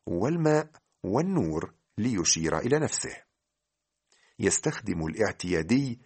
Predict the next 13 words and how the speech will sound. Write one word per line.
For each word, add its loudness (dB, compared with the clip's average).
ليحكي 0
عن 0
فوق -2
الاعتيادي، -6
المادي 0
ليحكي 0
عن 0
الروحي، -4
والمؤقت -2
ليحكي 0
عن 0
الأبدي، -2
الآني 2